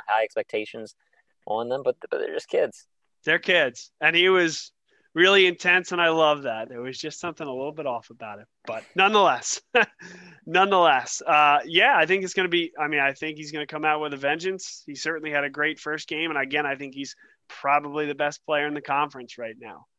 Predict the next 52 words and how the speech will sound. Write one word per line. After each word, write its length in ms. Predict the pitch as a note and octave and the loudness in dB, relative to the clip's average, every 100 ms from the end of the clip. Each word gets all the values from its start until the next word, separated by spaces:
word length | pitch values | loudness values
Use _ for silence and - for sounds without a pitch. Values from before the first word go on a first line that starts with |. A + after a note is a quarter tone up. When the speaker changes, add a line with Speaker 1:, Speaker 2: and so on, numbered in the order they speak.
| _ _ - | _ _ -8
Speaker 2:
I, 20 | |
I, 420 | C3+ G#2+ B2+ A#2+ B2 | -6 -4 -6 -6 -10
I 40 | |
cannot 500 | A#2+ E3+ E3+ D#3 D3+ | -2 0 4 2 2
think 200 | D#3+ D3+ | -2 0
higher 320 | D#3 D3+ C#3+ | 2 4 4
of 100 | C#3 | 0
his 140 | C3+ B2+ | -6 -8
game, 280 | C#3 D3 D#3 | -6 -4 -4
and 80 | |
I 40 | C3 | -4
think 200 | D3 C#3 | -8 -10
he's 200 | C#3+ C3+ | -10 -6
an 80 | C#3+ | -4
N 160 | C#3+ | -4
B 100 | C3+ | -4
A 160 | C3 B2+ | -8 -10
player 460 | - B2 A#2+ A#2+ - _ _ _ | -8 -6 -6 -8 -14 _ _ _
for 260 | - A#2+ G#2+ | -12 -12 -10
sure. 440 | - G#2+ G2+ F2 - _ _ _ - | -12 -10 -12 -14 -20 _ _ _ 2
Thorn 240 | F#3 G#3+ | 4 4
in 80 | G3+ | 2
the 80 | E3 | 0
side 300 | F3+ F3 D#3 | 2 4 4
of 100 | C#3+ | 2
every 260 | E3 F3 | 2 0
Big 220 | D#3 D#3+ | 0 -4
East 240 | D#3 D3+ - | -6 -8 -10
team 200 | D3 C#3+ | -10 -8
he 100 | C3 | -10
plays. 540 | - A2+ G#2 A2 - _ _ _ | -10 -10 -10 -14 -18 _ _ _
He 120 | C3 | -8
is 120 | B2 | -6
incredibly 540 | B2 B2 D#3+ D#3+ E3 D3+ | -8 -8 0 0 -2 -4
Speaker 1:
And 100 | A#2+ | 0
I'm, 60 | C3+ | 2
Speaker 2:
skilled, 300 | D#3+ D#3+ D3+ | 2 0 -2
Speaker 1:
I'm 180 | C#3+ D3+ | 0 2
gonna 120 | D3+ | 0
Speaker 2:
talented, 140 | D3+ D3 | -2 0
and 80 | |
Speaker 1:
go 140 | C3+ C#3 | 4 6
Speaker 2:
technical. 240 | C3+ A#2 | 4 2
Speaker 1:
ahead, 120 | B2 A#2 A2 _ _ _ _ _ _ | 0 -2 -6 _ _ _ _ _ _
I'm 140 | C3+ E3+ | -4 0
gonna 180 | F#3+ | 4
go 160 | D#3 C#3+ | 8 8
ahead 400 | B2+ A#2+ A#2 A2+ - _ - | 8 6 4 2 -4 _ -14
and 140 | A2 | -14
say 260 | - A2 G#2 | -2 0 2
I 140 | G#2+ | 2
think 240 | - D3 | 0 -6